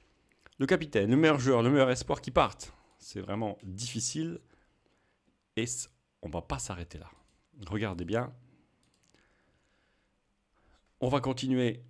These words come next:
Alors, le meilleur gardien de but, c'est Petkovic. Est parti aussi. Le cinquième joueur,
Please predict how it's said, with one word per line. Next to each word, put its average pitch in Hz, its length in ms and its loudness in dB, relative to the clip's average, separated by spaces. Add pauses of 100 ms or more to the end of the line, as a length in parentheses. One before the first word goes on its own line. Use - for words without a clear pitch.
(880)
Alors, 87 260 -10 (260)
le 143 200 6
meilleur 147 240 6
gardien 120 260 0
de 98 60 0
but, 98 200 -4
c'est 95 140 -6
Petkovic. - 640 -8 (440)
Est 151 100 4
parti 131 320 -2
aussi. 147 420 -4 (2500)
Le 101 300 -2
cinquième 123 460 -4
joueur, 92 340 -4